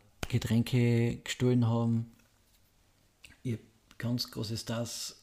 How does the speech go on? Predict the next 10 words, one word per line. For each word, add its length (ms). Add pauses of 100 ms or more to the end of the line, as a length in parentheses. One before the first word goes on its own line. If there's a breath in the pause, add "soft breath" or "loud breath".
(120)
gehabt, 400 (300)
die 240 (320)
ganz 320
normal 360
sind. 360 (1040 loud breath)
Es 120
ist 160
einfach 220
alles 240
dabei. 380